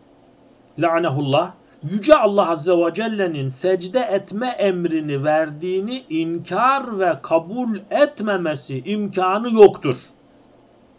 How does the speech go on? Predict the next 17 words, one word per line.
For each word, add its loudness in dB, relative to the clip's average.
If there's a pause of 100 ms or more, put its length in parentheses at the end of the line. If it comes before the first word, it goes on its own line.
(160)
İblis -2
diyemez, 0
"Allah 2
böyle 0
bir 6 (440)
emir 6
vermediği 0
için 0
ben -2
secde -2
etmedim. 0 (220)
Allah 2
böyle 2
bir 2 (1700)
emir 4
vermedi." 2 (420)
diyemez. 0